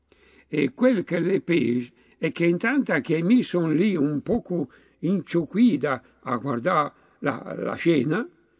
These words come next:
salta fuori un vegion con la barba bianca, in camisa de notte che vadris verso la donna biotta. Uè, mio fa un salto in tre, son scappata fuori dall'appartamento,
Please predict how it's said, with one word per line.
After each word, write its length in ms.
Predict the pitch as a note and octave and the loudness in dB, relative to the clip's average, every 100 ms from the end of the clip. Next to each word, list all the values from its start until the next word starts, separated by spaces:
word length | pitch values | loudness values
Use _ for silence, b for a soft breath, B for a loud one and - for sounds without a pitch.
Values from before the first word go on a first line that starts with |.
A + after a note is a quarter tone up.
| _ | _
salta 460 | - - D#3 C#3 D#3 | -10 -2 -2 0 -2
fuori 300 | - G3 D#3+ | 0 0 0
un 220 | D#3+ D3 | 0 0
vegion 680 | C3+ C3+ D#3 G#3 F3+ E3 C3+ | 0 2 2 2 2 0 -4
con 300 | - B2+ C3+ | -4 -2 0
la 80 | C3+ | 0
barba 420 | C3 C#3 B2+ B2+ | -2 0 -2 -2
bianca, 560 | C#3 D3+ A#2 G2+ G2+ - b b b b - | 0 0 0 -4 -12 -18 b b b b -6
in 260 | E3 F3 | -2 -2
camisa 500 | - D#3 G#3 F3 D#3+ | 0 0 2 2 -2
de 180 | D3 D3 | 0 0
notte 420 | D3+ B3 F#3+ - | 2 0 -4 -12
che 180 | - D3 | -4 -4
vadris 600 | D3 B2+ A#2+ C#3+ G#3 - | -2 -4 -2 -2 -2 -4
verso 400 | C3 D3 D#3+ - | -4 -4 -4 -6
la 140 | D3 C3+ | -4 -2
donna 360 | C3 D#3+ C#3 | 0 2 2
biotta. 460 | A#2+ E3+ D3 - G#2+ _ _ _ _ _ _ _ - | 2 0 -2 -8 -20 _ _ _ _ _ _ _ -2
Uè, 240 | G#3 - _ _ _ _ _ _ | 0 -2 _ _ _ _ _ _
mio 320 | E3 B3+ A#3+ | 2 4 2
fa 200 | - G3+ | -2 -2
un 160 | D#3 C3+ | -2 -2
salto 380 | - - - | -4 -8 -6
in 120 | D#3 C#3 | -4 -2
tre, 280 | C3 C3 - _ b b b | -4 -6 -10 _ b b b
son 220 | - F3+ G3+ | -6 -2 -2
scappata 540 | - D#3+ G3 F#3 E3 | -4 -4 -2 0 0
fuori 440 | - A3+ F#3+ F#3 C#3+ | 0 2 2 0 0
dall'appartamento, 960 | D#3 E3 - D3 - C3+ C3+ G2 - | -2 -2 -4 -4 -2 -2 -2 -4 -12